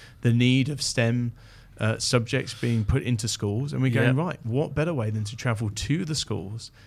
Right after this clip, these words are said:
Speaker 1: telling the story of what happened and why we're doing what we're doing,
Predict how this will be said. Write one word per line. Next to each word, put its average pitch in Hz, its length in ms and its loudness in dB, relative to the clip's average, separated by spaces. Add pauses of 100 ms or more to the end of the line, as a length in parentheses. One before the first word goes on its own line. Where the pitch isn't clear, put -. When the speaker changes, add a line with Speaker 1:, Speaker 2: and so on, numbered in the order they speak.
(180)
Speaker 1:
telling 151 480 2
the 131 80 4
story 98 680 -4 (440)
of 101 200 -2
what 113 320 0
happened 104 600 -4
and 98 200 -4
why 120 240 0
we're 135 140 2
doing 101 320 0
what - 100 -6
we're 98 140 -4
doing, 107 400 -6